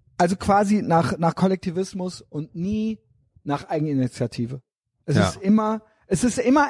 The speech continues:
Speaker 1: entweder, wenn wir was ändern müssen, dann heißt es, allen was wegnehmen, alle gleich machen, alle, also dann heißt es immer, we-, wenn wir was ändern müssen, ist es Kommunismus oder aber wir müssen nichts tun.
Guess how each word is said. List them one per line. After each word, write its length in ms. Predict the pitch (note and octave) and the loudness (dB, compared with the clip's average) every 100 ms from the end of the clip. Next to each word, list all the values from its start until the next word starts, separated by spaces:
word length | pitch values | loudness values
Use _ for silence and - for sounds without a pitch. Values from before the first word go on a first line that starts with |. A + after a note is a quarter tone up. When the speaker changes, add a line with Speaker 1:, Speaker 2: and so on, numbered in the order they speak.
| - | 2
Speaker 1:
entweder, 580 | C4 E4+ - F#3+ G3 E3+ | 0 0 2 4 4 4
wenn 140 | B3 | 2
wir 120 | D#4 | 2
was 160 | G3 F3+ | 0 0
ändern 260 | F3+ F3+ E3 | -2 0 2
müssen, 400 | F3+ A#3+ C4 - _ _ | 0 -2 -4 -6 _ _
dann 220 | F#3+ G#3 F#3+ | -4 0 2
heißt 320 | G3+ G#3 - | 2 0 -2
es, 260 | G3 - _ _ _ _ _ - | -4 -6 _ _ _ _ _ -2
allen 300 | G3 B3+ A3 | 2 2 2
was 220 | F#3 - | 0 -2
wegnehmen, 580 | G3+ A3+ D#3+ D#3 A3+ B3 - | -4 -4 -4 -4 -4 -6 -2
alle 220 | F#3+ A3+ | 0 0
gleich 380 | A3+ F3+ G#3+ G3+ | 0 0 0 -2
machen, 340 | E3+ - G#3 | -8 -6 -8
alle, 300 | - F3 G3 | -6 0 0
also 200 | E3+ D#3 | 0 -4
dann 180 | D#3 E3+ | -2 0
heißt 280 | F#3+ A3 - | 2 0 -2
es 40 | |
immer, 180 | G#3+ A3+ - - - | 0 -2 -2 -20 -10
we-, 140 | - C4+ | -4 -2
wenn 340 | D#3 G3 D4 D#4+ | 0 2 2 4
wir 140 | C#4+ | 2
was 180 | A3+ - | 2 0
ändern 320 | - A3 G3 | 2 2 4
müssen, 240 | F3 G#3+ A3 | 2 0 -2
ist 100 | F3 | -8
es 80 | - | -2
Kommunismus 680 | F#3+ E3+ G3 A3+ B3 A3+ - | 2 2 2 2 0 0 0
oder 240 | A#3 A#3 | 2 2
aber 180 | - F3 | 2 0
wir 80 | E3 | 0
müssen 260 | D#3 D3 C3 | 0 2 0
nichts 260 | A#2+ - | 0 -4
tun. 220 | C3+ C#3 | -8 -8